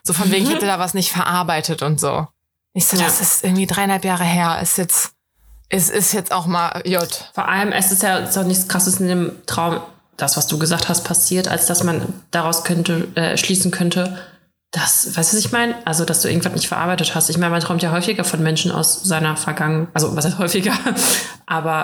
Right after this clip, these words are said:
Speaker 2: äh,
Speaker 1: Ja.
Speaker 2: you know what I mean.
Speaker 1: Ja, es war, aber ich find's halt krass, wie detailliert ich mich halt auch noch dran erinnern konnte. Ich kann mich sonst nie so an meine Träume erinnern.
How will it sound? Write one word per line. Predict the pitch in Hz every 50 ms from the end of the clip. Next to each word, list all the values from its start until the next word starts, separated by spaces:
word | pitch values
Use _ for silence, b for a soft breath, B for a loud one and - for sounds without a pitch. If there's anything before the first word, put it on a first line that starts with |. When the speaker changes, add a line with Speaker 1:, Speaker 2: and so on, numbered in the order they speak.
| - 156 156 151
Speaker 2:
äh, | -
Speaker 1:
Ja. | 190 185
Speaker 2:
you | 180 -
know | 156 147 143
what | 143 143
I | 139
mean. | - 139 139 151 165
Speaker 1:
Ja, | 175 175 180 185 196 190
es | 185 -
war, | - -
aber | 202 226 220 -
ich | 247 -
find's | - 285 262
halt | 262 233 220 -
krass, | - 254 254 247 - - -
wie | 208 214 208
detailliert | 180 220 214 220 214 190 196 214 254 254
ich | - 214 190
mich | 202 190 208
halt | - -
auch | 202
noch | 208 202
dran | 190 190 190
erinnern | 196 - 220 240 220 196
konnte. | 175 202 175 180
Ich | 175
kann | - 196 190
mich | 180 170
sonst | 185 175 170 -
nie | 202 208 226 233
so | 214 180 170 165 160 156 156 _ _ -
an | 180 170
meine | 170 170 170
Träume | - 175 170 170 160
erinnern. | 165 170 170 180 196 196 190